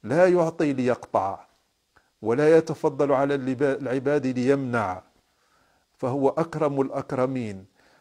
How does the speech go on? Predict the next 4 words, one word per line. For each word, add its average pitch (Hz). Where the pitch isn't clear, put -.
فلهذا 139
حسن 170
الظن 143
بالله 120